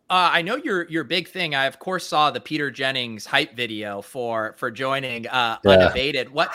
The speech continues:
Speaker 1: why don't you tell people, yeah, what's kinda going on with that just to set the stage? Because I don't know if I even fully understand what it is.
Speaker 2: So,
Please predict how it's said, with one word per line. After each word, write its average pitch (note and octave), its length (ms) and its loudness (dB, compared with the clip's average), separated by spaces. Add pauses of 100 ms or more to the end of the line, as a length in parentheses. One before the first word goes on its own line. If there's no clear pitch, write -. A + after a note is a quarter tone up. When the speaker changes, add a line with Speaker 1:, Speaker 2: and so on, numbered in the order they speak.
(120)
Speaker 1:
why G3 120 4
don't D4+ 120 -2
you D4+ 100 -4
tell A#3+ 220 -2
people, F#3+ 720 -6
yeah, D3+ 380 0
what's C#3+ 340 -6
kinda D#3 180 -4
going C#3 320 -8
on C3+ 380 -4
with B2 140 -8
that B2+ 200 0
just C3+ 200 -8
to A#2 80 -18
set B2+ 220 -8
the A2 60 -16
stage? C3 300 -8
Because B2 180 -14
I C3+ 80 0
don't E3 240 -4 (140)
know C#3+ 200 -2
if C3+ 120 -4
I C#3+ 140 2
even C3 200 -8
fully A#2+ 240 -10
understand A2+ 440 -10
what G#2+ 120 -10
it G#2 100 -12
is. A2 280 -12 (600)
Speaker 2:
So, D3 360 10